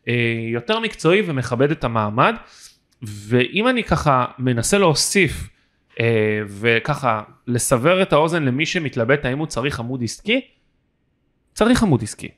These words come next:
אבל תזכרו שאם אין לכם את היכולת לנהל אותו ברמה שוטפת וטובה, תתחילו עם העמודים האישיים,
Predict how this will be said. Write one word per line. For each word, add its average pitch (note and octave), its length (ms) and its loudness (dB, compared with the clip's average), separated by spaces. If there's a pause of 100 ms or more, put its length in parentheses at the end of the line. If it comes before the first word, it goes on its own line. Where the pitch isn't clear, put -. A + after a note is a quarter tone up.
(540)
אבל G#2+ 380 0
תזכרו C3 580 2
שאם F3+ 400 -4
אין F#3+ 100 -2
לכם F3+ 280 -6
את D3 160 -6
היכולת C3+ 680 2
לנהל C3+ 580 0
אותו A#2+ 220 0
ברמה A#2 340 -2
שוטפת B2+ 760 -4
וטובה, A2+ 720 0 (920)
תתחילו D#3 400 2
עם C#3 120 4
העמודים A#2 440 2
האישיים, G#2 640 -2